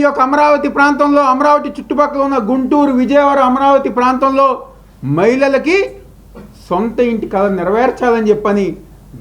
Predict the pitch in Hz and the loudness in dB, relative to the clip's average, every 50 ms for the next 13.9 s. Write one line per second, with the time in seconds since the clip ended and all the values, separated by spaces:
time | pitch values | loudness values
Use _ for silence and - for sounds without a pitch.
0 | 110 147 151 170 196 196 214 214 214 208 208 - 190 185 202 196 190 180 165 170 | -4 -2 0 2 2 2 2 2 2 0 0 0 0 2 2 2 2 2 0 0
1 | 185 190 185 180 180 175 170 165 165 165 165 160 151 160 196 240 262 - 339 370 | 0 0 0 0 -2 -2 -2 -2 -2 -2 -2 -4 -4 -2 0 0 0 2 2 0
2 | 349 302 233 - - - - - - - - 135 135 160 202 240 262 254 254 - | 0 0 -2 -6 -12 -18 -20 -20 -20 -16 -10 -6 -4 -2 0 0 0 -2 -2 -2
3 | 214 202 208 202 202 196 185 - - 196 185 170 143 127 135 160 165 165 - - | -2 0 0 2 0 0 -4 -6 -6 -6 -6 -4 -4 -4 -2 -2 -2 -4 -4 -4
4 | 233 214 185 170 170 208 233 226 349 403 311 - 440 - - - - - - - | -4 -2 -2 -2 -2 -2 -2 0 0 0 0 -2 -4 -4 -8 -14 -20 -20 -20 -18
5 | - 123 120 123 160 196 240 247 247 233 208 190 156 135 123 117 113 - - - | -14 -12 -10 -8 -8 -8 -6 -6 -6 -6 -6 -8 -8 -8 -8 -10 -10 -14 -18 -20
6 | - - - - - - - - - - - - - - - - - - 170 202 | -20 -20 -20 -20 -20 -20 -20 -20 -20 -20 -20 -20 -20 -20 -20 -20 -14 -2 2 2
7 | 254 277 277 277 285 - - 262 262 277 285 285 294 285 294 294 285 269 269 277 | 4 4 2 0 -2 -4 -2 0 0 0 0 0 0 0 0 2 2 2 2 2
8 | 277 277 - 262 269 277 294 294 269 214 269 269 277 269 277 285 262 - 254 262 | 2 0 0 -2 0 0 -2 -2 0 0 0 0 0 0 -2 -2 -2 -2 -2 0
9 | 262 277 277 285 285 285 277 277 277 277 277 269 262 269 277 277 269 262 269 285 | 0 2 2 2 2 0 0 0 0 2 2 2 0 0 0 0 0 0 0 2
10 | 285 294 285 285 277 277 277 269 277 285 277 226 240 254 247 285 285 - 269 285 | 0 0 2 2 0 0 -2 -2 0 -2 0 0 -2 0 2 0 0 0 2 2
11 | 277 277 277 302 311 294 302 - - - - - - - - - - - 147 165 | 2 4 4 2 2 0 -2 -6 -12 -18 -20 -20 -20 -20 -20 -16 -6 -2 0 2
12 | 190 196 180 170 170 170 190 226 247 240 269 262 226 - 240 233 226 240 240 240 | 2 0 0 0 -2 -2 0 0 0 -2 -2 -6 -4 -4 -2 -2 -2 -4 -4 -4
13 | 214 220 220 196 160 156 160 170 190 262 285 294 277 285 269 269 262 | -4 -4 -4 -4 -2 -2 -2 0 0 2 2 2 0 0 0 2 2